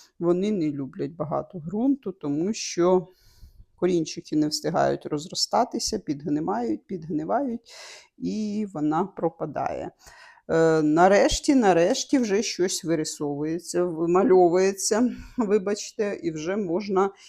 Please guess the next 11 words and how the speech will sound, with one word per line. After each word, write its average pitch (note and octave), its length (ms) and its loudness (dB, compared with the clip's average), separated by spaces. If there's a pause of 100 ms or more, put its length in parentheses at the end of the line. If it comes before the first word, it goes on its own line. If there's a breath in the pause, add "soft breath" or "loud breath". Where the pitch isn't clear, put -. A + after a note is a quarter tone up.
(120)
чимось G#3 440 -6
трошки F#3 400 -8
повихвалятись. F3 1040 -4
Ну, G#3+ 300 -2
такий G3+ 380 -6
вже D#4 200 -4
кущик F#3 540 -8
більш-менш, E3+ 760 -4 (260 loud breath)
ці - 140 -8
листочки F3 680 -6
шикарнючі. G3+ 880 -4